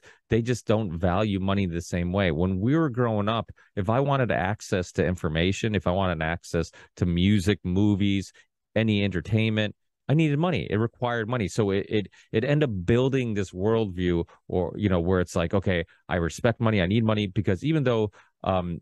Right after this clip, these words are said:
you know, it's not, uh, it's not money itself that I, um, I'm desiring,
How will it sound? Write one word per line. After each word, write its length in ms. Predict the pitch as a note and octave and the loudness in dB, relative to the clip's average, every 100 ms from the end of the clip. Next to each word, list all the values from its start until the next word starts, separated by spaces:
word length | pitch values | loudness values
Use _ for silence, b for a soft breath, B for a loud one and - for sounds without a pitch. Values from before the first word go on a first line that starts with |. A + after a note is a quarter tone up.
| _ | _
you 120 | G#2 | 0
know, 100 | F2+ | 0
it's 140 | F2 | 0
not, 200 | A2+ E2 | -2 -2
uh, 140 | G#1+ B1+ - | -2 -4 -4
it's 180 | G2 | -4
not 200 | - G#2 | 0 0
money 260 | F2 G2+ F#2+ | 2 2 2
itself 380 | D#2+ - G#2 - | 0 0 -2 0
that 120 | E2+ | -2
I, 140 | D#2+ - | -2 -2
um, 320 | D#2+ D#2+ D2+ | -2 -2 -2
I'm 140 | - E2+ | -4 -2
desiring, 640 | E2 E2 F#2+ G2+ E2 D#2 | -2 0 0 0 0 -4